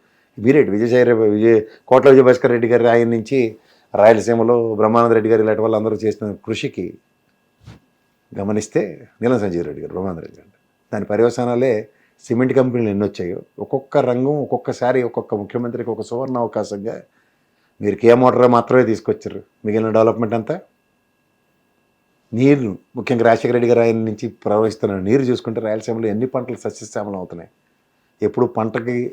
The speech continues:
అరువులు చేసే వాళ్ళు రెండు మూడు పంటలు పండించిన ప్రాంతాలు ఎన్నో ఉన్నాయి రాయలసీమలో. ఆ మాటకు వస్తే మీరే కదా హార్టికల్చర్ ఇక్కడ విస్తృతంగా విశ్రమిస్తామని చెప్పిన ఉదంతాన్ని కూడా నిన్న ఒకసారి పునరంకితం చేసుకోగలిగితే, ఓవరాల్గా రాయలసీమ డెవలప్‌మెంట్ అన్నది వెనుకబాటుతనం నాకు ఎక్స్క్యూజ్ మీరు తీసుకోవచ్చు, కానీ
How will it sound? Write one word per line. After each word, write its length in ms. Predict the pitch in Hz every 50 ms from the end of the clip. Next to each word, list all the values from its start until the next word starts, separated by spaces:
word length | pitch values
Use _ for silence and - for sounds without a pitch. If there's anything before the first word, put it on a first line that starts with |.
| - _ _ _ _ 113
అరువులు 240 | 110 117 123 120
చేసే 240 | 113 123 117 117 123
వాళ్ళు 180 | 113 117 117 120
రెండు 220 | 107 110 110 123
మూడు 160 | 127 131 127
పంటలు 260 | 127 127 123 117 123 -
పండించిన 360 | 123 117 110 113 104 113 101
ప్రాంతాలు 460 | - 110 107 120 127 - 139 131 127
ఎన్నో 140 | 117 113 110
ఉన్నాయి 180 | 104 101 98 - - _ -
రాయలసీమలో. 500 | 101 101 98 98 - 95 87 90 - - - _ _ _ _ _ _ _ _ _ _ _ _ _ _ _ _ _ _ 110
ఆ 20 |
మాటకు 220 | 107 110 117 - 127
వస్తే 140 | 117 - 135
మీరే 220 | 117 120 131 143 131
కదా 180 | 135 117 113
హార్టికల్చర్ 580 | 101 107 117 107 135 - - 120 - - - 110
ఇక్కడ 180 | 98 110 101 101 98 87 80 _ _ _ _ _
విస్తృతంగా 580 | - 101 104 - 139 120 - 135 127 123 123 123 113 - - _ _ _ _ _ _ _
విశ్రమిస్తామని 840 | 101 110 - - 135 131 131 131 127 123 - 127 120 117 113 110 110
చెప్పిన 280 | 104 - - 101 104
ఉదంతాన్ని 520 | 101 98 92 98 120 127 131 139 131 127 120
కూడా 140 | 127 123 123
నిన్న 180 | 117 113 107
ఒకసారి 340 | 101 95 - - - 110 104
పునరంకితం 560 | - 107 101 107 110 107 113 107 113 107 95
చేసుకోగలిగితే, 760 | 98 95 - - 101 90 98 90 92 90 - - - - - _ _ _ _ _ _ _ _ _ _ _ _ _ _ _ _ _ _ _ _ _ _ _ _ -
ఓవరాల్గా 640 | 85 92 113 147 170 170 170 170 165 175 185 190 175
రాయలసీమ 560 | 135 120 127 139 139 139 - 151 147 139 139
డెవలప్‌మెంట్ 600 | 117 92 107 104 113 123 117 - 120 117 110 107 113
అన్నది 240 | 110 113 110 117
వెనుకబాటుతనం 800 | 110 104 98 107 104 131 110 120 120 107 110 - 117 113 113 110
నాకు 200 | 104 95 - 104
ఎక్స్క్యూజ్ 440 | - - - - - 156 151 131 127
మీరు 180 | 123 123 127
తీసుకోవచ్చు, 560 | 107 127 117 - - 165 151 139 135 - - 101
కానీ 200 | 92 92 107